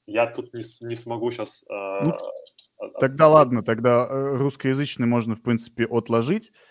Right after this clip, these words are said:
Speaker 2: потому что Google Translate есть у всех,
Speaker 1: Мгм.
Speaker 2: <laughs> и никто его ещё не забанил. Вот и какие ещё есть такие чатики, а, в которые я могу попасть? Вот, например,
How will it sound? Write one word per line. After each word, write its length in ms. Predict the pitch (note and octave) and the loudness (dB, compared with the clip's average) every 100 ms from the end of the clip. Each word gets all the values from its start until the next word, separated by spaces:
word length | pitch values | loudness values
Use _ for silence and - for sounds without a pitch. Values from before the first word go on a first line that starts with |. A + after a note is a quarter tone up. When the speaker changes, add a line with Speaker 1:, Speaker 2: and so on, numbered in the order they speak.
| _ _ _ | _ _ _
Speaker 2:
потому 360 | F#2+ A2+ A#2 A#2+ | -4 0 0 -2
что 600 | - A2+ G#2+ G#2 G2+ G2 | -2 2 4 4 2 0
Google 280 | D3+ C#3 A#2 | 0 2 2
Translate 420 | B2 A2+ C3 B2 A2 | 0 0 0 0 0
есть 240 | A2+ - | -4 -2
у 40 | G#2+ | -6
всех, 300 | - C#3+ D3+ - - | 0 0 0 -6 -12
Speaker 1:
Мгм. 280 | G#2 A2 F#3+ | -6 -2 -2
Speaker 2:
<laughs> 0 | |
и 760 | F#3+ E3 E3+ - A#3 A3+ - C3 | -2 -2 -4 -6 -4 -4 -4 -2
никто 280 | B2 A#2 C3+ | -2 0 2
его 240 | B2+ A#2 | 4 2
ещё 200 | A2+ - | 0 0
не 100 | A#2 | -2
забанил. 580 | G#2+ G#2+ G#2+ C#3 C3+ G#2 - - - | 0 0 4 4 2 -2 -6 -20 -2
Вот 300 | A2 A#2+ - _ _ _ _ _ _ - | 0 0 -2 _ _ _ _ _ _ -16
и 100 | A#2+ | -8
какие 300 | - C3 G3 | -6 -2 -2
ещё 240 | G3+ - | 0 2
есть 220 | C#3+ A#2+ - | 2 2 -2
такие 360 | A2 - A2 | -6 -4 -6
чатики, 680 | - C3 C#3+ - - A2+ F#2+ - _ _ | 2 4 4 -2 -2 0 0 -4 _ _
а, 460 | - G2 G2 F#2+ F2+ | -2 2 4 2 -2
в 80 | - | -6
которые 400 | A2+ - A#2+ A2+ | -6 -2 0 2
я 80 | A2+ | 2
могу 260 | A2 A2 | 2 0
попасть? 500 | B2+ A2 - G#2 F2 | 0 2 4 2 0
Вот, 120 | F#2+ - | -8 -8
например, 560 | F2+ G2+ G#2 G#2+ G2+ | -8 -4 -2 -2 -2